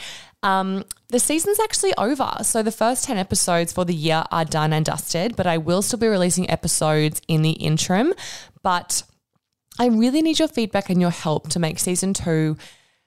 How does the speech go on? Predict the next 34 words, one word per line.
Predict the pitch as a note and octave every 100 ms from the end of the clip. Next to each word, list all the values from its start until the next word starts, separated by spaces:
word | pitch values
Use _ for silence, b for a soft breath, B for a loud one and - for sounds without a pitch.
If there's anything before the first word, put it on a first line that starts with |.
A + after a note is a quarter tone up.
| B _ _ _ -
bigger | C4+ C4
and | C4 A3
better | G3+ F#3
than | F#3
ever | F#3 E3+
before. | E3 E3 - E3 D#3+
Please | - - G3+ G#3 A#3+ D4 C#4+
let | C4+
me | A#3+
know | A3 E3 E3 E3 D#3
what | E3 F3
kind | - E3
of | D#3 -
content | - B3 A3+ G#3+ A3
you | G#3+
wanna | G3+ G3+
hear, | G3+ G3+ G3
what | F#3 -
kind | F3 D#3
of | -
topics | - A3+ G#3 A3 -
you | G#3
want | F#3+
me | F#3
to | F#3+
discuss, | F3+ F#3 - F#3+ F#3 F3+
what | F3+
kind | - E3+ D#3
of | D#3
guests | - F#3+ G3 - -
you | F#3
want | E3+ F3
on. | - F3 F3 F3 F3 F3 B B B B B
Um, | E3+ D#3+ D#3+ D#3